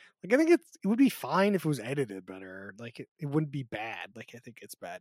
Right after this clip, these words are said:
now. Um, so producers, call me up. I'll help you out. Just let me know. <laughs> All right. So that's our discussion of this hot garbage. Let's get into some shout outs.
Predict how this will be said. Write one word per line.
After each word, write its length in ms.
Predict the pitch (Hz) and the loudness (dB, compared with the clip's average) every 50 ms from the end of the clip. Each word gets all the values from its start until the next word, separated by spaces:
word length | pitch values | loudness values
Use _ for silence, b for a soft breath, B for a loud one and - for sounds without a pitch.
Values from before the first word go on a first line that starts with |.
| 82 | -16
now. 1080 | 85 - - - - _ _ _ _ _ _ _ - - _ _ _ _ _ _ _ 117 | _ -20 -20 -20 -20 _ _ _ _ _ _ _ -20 -20 _ _ _ _ _ _ _ -20
Um, 380 | 104 101 101 101 101 101 101 - _ _ | -20 -20 -20 -20 -20 -20 -20 -20 _ _
so 380 | - - - 104 98 95 190 - b b b b b b b b _ | -16 -16 -16 -16 -16 -18 -20 -20 b b b b b b b b _
producers, 720 | - - 196 214 214 190 - 160 135 113 117 113 - - - | 8 10 12 12 12 10 8 4 2 0 -2 -6 -6 -6 -4
call 200 | - 160 165 170 | 0 2 4 4
me 140 | 170 170 | 6 6
up. 140 | 156 127 107 - | 4 4 2 -2
I'll 100 | 131 123 | -2 -2
help 200 | 127 131 127 - | -2 -2 -4 -8
you 80 | 101 | -10
out. 220 | 95 90 90 - - _ _ - _ _ _ - _ _ | -10 -12 -12 -16 -20 _ _ -20 _ _ _ -20 _ _
Just 100 | - - | -12 -12
let 100 | 120 110 | -10 -12
me 80 | 104 | -12
know. 260 | 98 98 98 95 95 - _ _ _ _ b b b b b b b _ _ _ | -14 -16 -16 -16 -18 -20 _ _ _ _ b b b b b b b _ _ _
<laughs> 20 | - 151 B B B B B B 226 - _ | -2 -2 B B B B B B -14 -8 _
All 100 | 156 143 | 0 0
right. 220 | 139 135 120 110 - | 0 0 -2 -6 -6
So 120 | - 151 | -6 2
that's 240 | 143 165 180 175 - | 6 6 6 8 8
our 380 | 196 190 196 202 196 190 175 b b b b b - | 8 10 10 10 10 8 6 b b b b b -2
discussion 760 | 156 147 - - - 147 135 - 160 151 147 151 160 160 151 _ - | 0 0 2 2 2 2 4 2 2 0 0 0 -2 -4 -6 _ -6
of 440 | 139 131 127 127 123 120 117 113 117 | -4 -4 -2 -2 -2 -4 -6 -6 -6
this 180 | 127 123 - - | -4 -4 -4 -4
hot 220 | - 135 139 131 | -4 -6 -6 -6
garbage. 600 | 117 113 107 107 107 117 127 135 135 - - - b b b b b b _ _ | -8 -10 -10 -8 -8 -8 -8 -8 -8 -12 -14 -16 b b b b b b _ _
Let's 140 | 147 131 | -6 0
get 120 | - 170 185 | 4 4 6
into 120 | 190 180 | 6 6
some 140 | - - 139 | 2 0 -2
shout 400 | 120 - - 160 170 196 185 - | 0 2 6 8 10 10 10 8
outs. 500 | 139 - - - - - - - - - | 4 -6 -10 -8 -8 -8 -8 -10 -14 -18